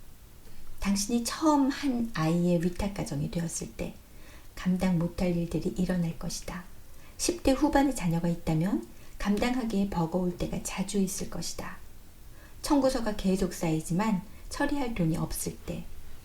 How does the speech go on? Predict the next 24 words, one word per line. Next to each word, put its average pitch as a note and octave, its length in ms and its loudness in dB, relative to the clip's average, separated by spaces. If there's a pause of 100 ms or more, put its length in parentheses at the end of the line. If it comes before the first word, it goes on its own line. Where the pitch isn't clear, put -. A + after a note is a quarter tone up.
(260)
하나님의 B3 500 4
도움이 F3 380 2
필요하다. - 580 -2 (1120)
건강검진 G3+ 800 4
후에 G3 320 4
의사에게 F3+ 580 2
좋지 G3+ 360 0
않은 G3 180 4
결과를 E3 540 -2
통보받을 A#3 720 0
때 E3 180 -6 (480)
자신을 F#3+ 480 0
지탱해줄 F#3+ 720 0
하나님의 F3+ 540 0
힘과 B3 640 -2
임재가 F#3 480 2
필요하다. - 600 -4 (1300)
"나는 A3+ 340 6
강해져야 G#3 600 6
해"라고 G3 1040 8
생각하고픈 A#3+ 800 2
유혹을 F3 320 4
느낄지 F3 420 0
모른다. E3 540 0